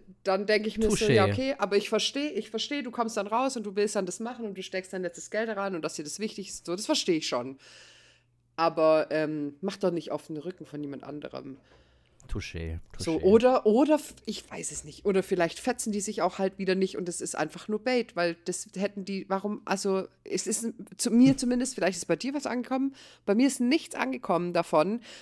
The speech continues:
Speaker 1: dass die mal zu zweit miteinander geredet haben, jetzt, bevor dieser Beef losging.
Speaker 2: Nein, warum auch? Also ich hätte, normalerweise hätte ich mich direkt beim Nachdrehen von dem Video, hätte ich mich hingesetzt und hätte gesagt, „Ey“, also wenn es mich wirklich so getroffen hätte, hätte ich gesagt, „Ey,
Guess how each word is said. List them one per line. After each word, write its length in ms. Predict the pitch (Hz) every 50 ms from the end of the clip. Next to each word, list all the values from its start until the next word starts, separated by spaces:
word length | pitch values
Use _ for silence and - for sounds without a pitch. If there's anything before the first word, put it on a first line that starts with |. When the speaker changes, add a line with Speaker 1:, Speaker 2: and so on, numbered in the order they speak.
| - _
Speaker 1:
dass 220 | - 202 208 208 -
die 100 | 220 208
mal 420 | 202 190 185 180 180 180 180 - -
zu 140 | - - 180
zweit 320 | - - 196 196 220 220 226
miteinander 460 | 196 190 190 175 180 180 196 190 165
geredet 440 | 156 147 151 165 165 160 - - 170
haben, 360 | 151 147 143 156 160 170 - _ _ -
jetzt, 360 | 170 170 170 - - - _
bevor 280 | - 180 - 185 165 165
dieser 180 | 170 156 156
Beef 240 | 156 160 160 160 -
losging. 560 | - 151 151 151 - - - 165 156 165 160 - - - - _ _ _ _ _ _ _ _ _ _ _ _ -
Speaker 2:
Nein, 440 | 98 92 95 98 139 165 170 147 120
warum 300 | 107 98 127 175 160 107
auch? 140 | 120 113
Also 160 | 113 117 123 123
ich 100 | 117 143
hätte, 140 | 135 135
normalerweise 640 | 135 127 120 113 117 143 151 139 135 127 131 127 120 117
hätte 140 | 117 -
ich 100 | 117 -
mich 180 | 127 117 - - - - - - _ - - -
direkt 460 | 110 107 87 107 131 - - - - - - - - -
beim 200 | 107 98 98 95
Nachdrehen 600 | 87 87 98 123 - - - 151 139 143 147 131
von 160 | - 127 117
dem 160 | 107 101 92
Video, 260 | 101 104 113 127 135
hätte 140 | 113 107 110
ich 40 | 107
mich 100 | 107 -
hingesetzt 340 | - 120 123 123 113 120 -
und 40 | 107
hätte 60 | 98
gesagt, 200 | - - - - -
„Ey“, 360 | 104 117 123 127 139 139 - - -
also 200 | - 104 92 85
wenn 80 | 92 87
es 100 | - 90
mich 140 | 82 -
wirklich 220 | 110 101 - 110 -
so 120 | - 110
getroffen 400 | 98 98 - - - 127 - 120
hätte, 100 | 104 101
hätte 60 | 98
ich 80 | 98 -
gesagt, 140 | 110 - -
„Ey, 200 | 113 117 120